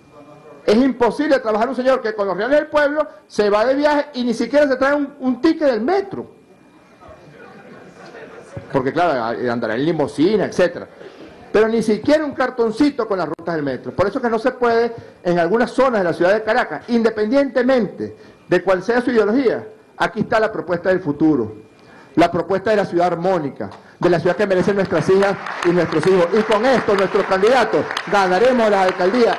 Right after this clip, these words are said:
y podremos construir la ciudad que en este foro se está prefigurando. Muchas gracias.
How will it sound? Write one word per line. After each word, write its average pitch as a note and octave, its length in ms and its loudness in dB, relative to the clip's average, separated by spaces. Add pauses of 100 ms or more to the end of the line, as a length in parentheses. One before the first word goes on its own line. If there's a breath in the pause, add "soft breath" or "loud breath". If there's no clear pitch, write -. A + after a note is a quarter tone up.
y B3 80 0
podremos B3 540 4
construir A3+ 520 2 (260)
la G3+ 180 4
ciudad B3 340 2
que A3 120 -2
en G#3 80 -2
este A3 220 0
foro A3 340 2 (260)
se G3+ 100 0
está G#3+ 240 0
prefigurando. D3+ 680 2 (160)
Muchas F#3 220 2
gracias. C#3 320 0